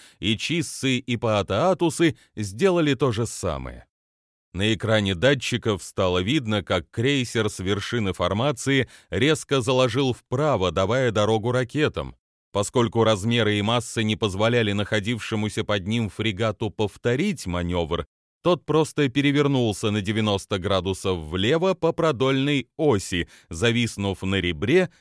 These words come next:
и точно так же открывая дорогу снарядам. Самакра успел заметить за ним перевёрнутый крейсер, недвусмысленно нацеливший свои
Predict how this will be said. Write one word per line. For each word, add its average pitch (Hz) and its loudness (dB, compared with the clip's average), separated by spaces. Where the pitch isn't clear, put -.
и 214 0
точно 156 -2
так 147 0
же 131 2
открывая 113 2
дорогу 92 0
снарядам. 69 -6
Самакра 104 2
успел 98 -2
заметить 110 -2
за 110 0
ним 127 0
перевёрнутый 117 0
крейсер, 120 0
недвусмысленно 131 0
нацеливший 135 -2
свои 120 0